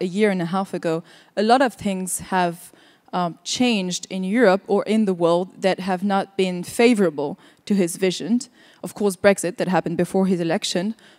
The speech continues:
but also elections in Germany, in Austria, and more recently in Italy. As you know, we have many problems, many issues with Italy right now. But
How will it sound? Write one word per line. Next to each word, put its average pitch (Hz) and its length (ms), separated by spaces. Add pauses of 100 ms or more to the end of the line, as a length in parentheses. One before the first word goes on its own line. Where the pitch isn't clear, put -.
but 208 100
also 202 280
elections 180 840 (360)
in 180 180
Germany, 190 720
in 196 160
Austria, 190 720 (260)
and 202 100
more 190 140
recently 185 560
in 185 160
Italy. 180 520
As 175 140
you 185 60
know, 165 140
we 170 100
have 170 180
many 165 200
problems, 160 460
many 180 180
issues 165 360
with - 160
Italy 165 360
right 147 280
now. 135 300 (640)
But 240 220